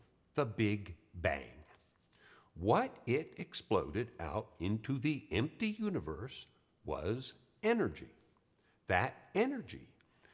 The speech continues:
became separated quite early on into two kinds. Gravity, constructive energy, which is always trying to pull things together,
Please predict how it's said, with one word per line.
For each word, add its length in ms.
became 360
separated 720
quite 360
early 280
on 320
into 280
two 300
kinds. 720
Gravity, 580
constructive 800
energy, 400
which 240
is 200
always 420
trying 320
to 100
pull 260
things 280
together, 500